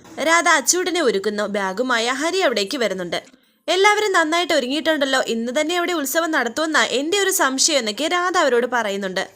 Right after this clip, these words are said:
"നടത്തിക്കോട്ടെന്നേ, എന്തായാലും ആദ്യമായിട്ട് നാട്ടിൽ പോകുമ്പോൾ തീരെ മോശമാവാൻ പാടില്ല" എന്ന് ആരതി പറയുന്നു. "വേഷത്തിലും ഭാവത്തിലും മാത്രം പോരാ, അവനവൻ്റെ സ്വഭാവത്തിലും കൂടി വേണം പരസ്പര സ്നേഹവും പരസ്പര ധാരണയൊക്കെ. ആര് കണ്ടാലും അത്ഭുതപ്പെടണം.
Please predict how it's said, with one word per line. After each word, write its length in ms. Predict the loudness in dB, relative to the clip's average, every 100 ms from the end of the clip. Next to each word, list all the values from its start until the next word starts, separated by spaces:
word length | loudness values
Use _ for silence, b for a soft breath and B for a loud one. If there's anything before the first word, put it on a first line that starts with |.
| _ _ b b _
"നടത്തിക്കോട്ടെന്നേ, 760 | 2 2 0 0 0 0 0 2
എന്തായാലും 560 | 2 2 2 2 0
ആദ്യമായിട്ട് 540 | 0 0 0 -2 -2 2
നാട്ടിൽ 280 | 2 2 2
പോകുമ്പോൾ 320 | 2 4 2
തീരെ 260 | 2 0 0
മോശമാവാൻ 720 | -2 2 2 4 2 2 2
പാടില്ല" 440 | 4 4 2 2
എന്ന് 240 | 0 0 0
ആരതി 300 | 0 0 -2
പറയുന്നു. 440 | -2 -2 -4 -6 -8 B B -2
"വേഷത്തിലും 520 | 2 2 2 0 2
ഭാവത്തിലും 480 | 4 4 0 -4 0
മാത്രം 400 | 0 0 -2 0
പോരാ, 260 | 0 0 0
അവനവൻ്റെ 540 | 0 -2 -4 0 0
സ്വഭാവത്തിലും 680 | 0 -2 0 0 0 -4 -2
കൂടി 160 | 0
വേണം 320 | 0 0 0 -2
പരസ്പര 560 | -2 0 -2 0 -2 -4 B
സ്നേഹവും 800 | -8 -4 -2 0 0 -2 -8 -18 _ _ _ -2
പരസ്പര 480 | -2 -2 -2 -2 -2
ധാരണയൊക്കെ. 840 | -2 0 0 0 -4 -4 -4 -6 -8 B B B B
ആര് 280 | 4 4 2 0
കണ്ടാലും 480 | 0 0 0 0
അത്ഭുതപ്പെടണം. 880 | -2 -2 -2 0 0 0 -2 -2 -4